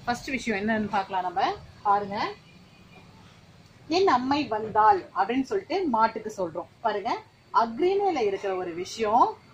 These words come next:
உயர்திணைக்கு ஆகி வந்திருக்கு. அக்ரிணையில இருக்கிற ஒரு விஷயம் உயர்திணைக்கு ஆகி வந்திருக்கு. எப்படி அப்படின்னு பாருங்க,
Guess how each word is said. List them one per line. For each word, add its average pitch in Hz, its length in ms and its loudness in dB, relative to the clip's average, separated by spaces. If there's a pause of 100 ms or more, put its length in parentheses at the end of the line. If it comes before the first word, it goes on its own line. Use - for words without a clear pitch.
(120)
உயர்திணைக்கு 311 760 0
ஆகி 240 420 4
வந்திருக்கு. 196 800 0
அக்ரிணையில 220 560 -4
இருக்கிற 196 340 -2
ஒரு 190 120 -4
விஷயம் 294 440 -4
உயர்திணைக்கு 262 580 -4
ஆகி 220 320 2
வந்திருக்கு. 190 480 -4
எப்படி 240 340 -4
அப்படின்னு 220 260 -6
பாருங்க, 214 360 -4